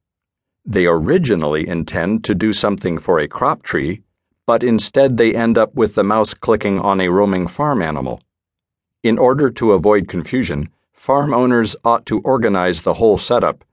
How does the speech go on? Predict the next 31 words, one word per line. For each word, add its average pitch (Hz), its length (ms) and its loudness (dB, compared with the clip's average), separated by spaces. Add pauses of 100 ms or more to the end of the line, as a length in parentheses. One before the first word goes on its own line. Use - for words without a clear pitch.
and 95 240 -4
contain 95 460 -4
full-grown 117 600 2
animals 90 640 -2
in 98 180 -2
designated 92 640 0
areas. 95 540 0 (640)
In 98 160 0
this 196 260 0
way, 80 360 -2 (160)
it 120 160 0
will 123 160 2
not 120 260 0
be 110 200 0
overly 107 440 0
complicated 95 760 -4
for 98 180 -2
your 92 160 0
neighbors 87 420 -2
to - 180 -4
exercise 92 680 -2
their 90 160 0
daily 85 320 0
helper 135 400 -2
actions. 73 540 -8 (760)
If 104 220 -2
you 160 160 0
facilitate 127 760 2
ease 123 280 0
of 95 100 2
implementation, 90 1000 -4